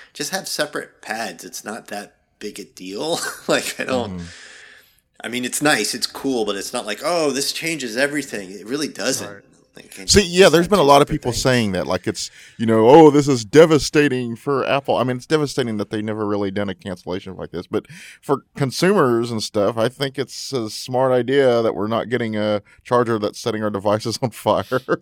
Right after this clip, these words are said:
Speaker 2: something. I mean, I think it's a s-, it was a smart decision. I wish they hadn't announced it until it was ready, but yeah,
Speaker 1: Yeah.
Speaker 2: I think people are kinda overblowing the
Speaker 1: And it's
Speaker 2: significance of it.
Speaker 1: Yeah, it's just such not a,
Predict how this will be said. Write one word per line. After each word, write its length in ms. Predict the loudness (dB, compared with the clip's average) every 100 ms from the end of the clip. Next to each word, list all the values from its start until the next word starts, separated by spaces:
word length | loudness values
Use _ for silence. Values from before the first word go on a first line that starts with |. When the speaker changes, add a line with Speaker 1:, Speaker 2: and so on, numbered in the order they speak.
| -8
Speaker 2:
something. 580 | -8 -8 -8 -10 -8 -6
I 80 | -4
mean, 260 | -4 -6 -10 -18 -16 -2
I 120 | 0
think 180 | 0 -2
it's 140 | -4
a 40 | -8
s-, 160 | -8 -4
it 60 |
was 160 | -2 -2
a 60 | -4
smart 300 | -4 -4 -6
decision. 380 | -8 -8 -6
I 80 | -6
wish 240 | -6 -6 -6
they 120 | -4
hadn't 440 | -4 -6 -10 -16 _ _ _ _ _
announced 480 | -10 -8 -8 -8 -8
it 100 | -10
until 200 | -8 -8
it 80 | -8
was 120 | -8
ready, 420 | -2 0 0 -4
but 300 | -2 0 0 -2
yeah, 180 | -4 -2
Speaker 1:
Yeah. 40 | -2
Speaker 2:
I 40 |
think 220 | -2 -6
people 220 | -6 -2 -2
are 100 | -2
kinda 200 | -4 -4
overblowing 800 | -4 -6 -6 -6 -6 -8 -10
the 140 | -10 -10
Speaker 1:
And 80 | -10
it's 60 |
Speaker 2:
significance 580 | -10 -8 -10 -12 -14 -16
of 160 | -18 -18
it. 60 | _ _ _ _
Speaker 1:
Yeah, 240 | -4 -4
it's 100 | -6
just 260 | -6 -8 -10
such 380 | -8 -8 -8 -6
not 240 | -4 -4
a, 160 | -6